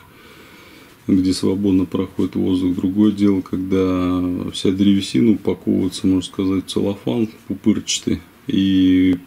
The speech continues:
на выходе мы имеем просто какую-то теплицу мини под полом. Вот, поэтому, отталкиваясь от вот этого вот всего,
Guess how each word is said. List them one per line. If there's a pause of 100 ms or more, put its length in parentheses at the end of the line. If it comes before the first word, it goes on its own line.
(480)
на
выходе
мы
имеем
просто
какую-то
теплицу
мини
под
полом. (1400)
Вот,
поэтому,
отталкиваясь
от
вот
этого
вот
всего,